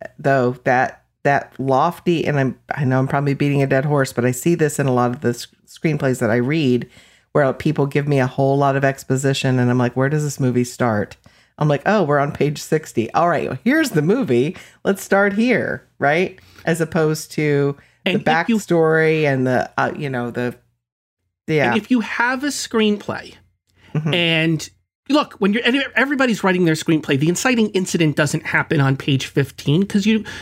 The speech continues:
Speaker 2: 'cause you're writing it, but then you go back, you revise, and
Speaker 1: Right.
Speaker 2: you make sure your story is starting in the next fifteen minutes. And does that mean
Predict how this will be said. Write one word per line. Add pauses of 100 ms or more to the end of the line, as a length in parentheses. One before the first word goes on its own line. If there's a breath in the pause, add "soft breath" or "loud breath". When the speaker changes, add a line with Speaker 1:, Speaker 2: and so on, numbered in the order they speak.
(120 loud breath)
Speaker 2:
'cause
you're
writing
it,
but
then
you
go
back,
you
revise, (240 loud breath)
and
Speaker 1:
Right.
Speaker 2:
you
make
sure
your
story
is
starting
in
the
next
fifteen
minutes.
And
does
that
mean